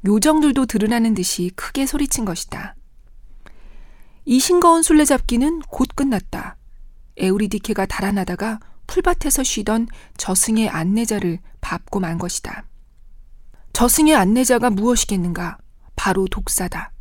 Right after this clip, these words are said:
에우리디케가 독사를 밟았는데 독사가 가만히 있었겠는가? 독사는 에우리디케의 발 뒤꿈치를 물었다.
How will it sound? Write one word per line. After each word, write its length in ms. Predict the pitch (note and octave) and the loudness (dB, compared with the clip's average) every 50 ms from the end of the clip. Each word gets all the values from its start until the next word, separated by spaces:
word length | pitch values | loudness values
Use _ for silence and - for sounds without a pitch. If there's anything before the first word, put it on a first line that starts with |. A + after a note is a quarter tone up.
| - - - - - - - - - - - - - | -18 -18 -20 -20 -20 -20 -20 -20 -20 -20 -14 -4 0
에우리디케가 640 | G3 G3 A3 G#3 A3 G3 A3 G#3 - A3 G3 G3+ | 2 2 4 4 2 0 0 -2 -2 -2 -2 -2
독사를 400 | G3 - G3+ - - A3+ A3 A3+ | -2 -2 -2 0 0 2 2 2
밟았는데 680 | A3+ - F#3 A3 G#3 G#3 G3+ G3 F#3+ F#3 G3+ G3+ G3+ G#3+ - - - - - - - | 0 0 -2 -2 0 0 0 0 0 0 0 -2 -4 -6 -10 -20 -20 -20 -20 -12 -8
독사가 400 | - F3+ - - F3+ F3+ F#3 - | -6 -4 -2 -2 -4 -4 -6 -6
가만히 400 | - - - F#3+ F#3+ F#3+ F3+ E3+ | -6 -2 0 0 0 2 0 0
있었겠는가? 720 | E3+ - G3 F#3+ - G#3 G#3 F#3+ F3+ E3 F3 F3 F#3 - - - - - - - - - - - - - - | 0 -2 -2 -2 -2 -2 0 0 -2 -2 -4 -8 -10 -12 -16 -20 -20 -20 -20 -20 -18 -16 -16 -14 -14 -10 -2
독사는 560 | - A#3 - - B3+ B3 B3+ C#4 C4+ A#3 - | -2 0 2 4 2 4 2 2 0 0 -2
에우리디케의 800 | - F#3+ F#3+ G#3+ A3 A3+ G#3 G#3 G3 - - - G3+ F#3+ F#3+ F#3 | 0 0 2 2 2 0 0 -2 -4 -6 -4 -4 -2 -2 -2 -2
발 240 | - - - G3 F#3+ | -4 -2 -2 0 0
뒤꿈치를 560 | G3 G3+ - - F#3 F3+ - - - G3+ G3+ | -2 -4 -6 -4 -6 -4 -4 -6 -4 -4 -4
물었다. 480 | F#3+ - - - - - - G3+ - | -4 -4 -6 -10 -10 -10 -10 -10 -10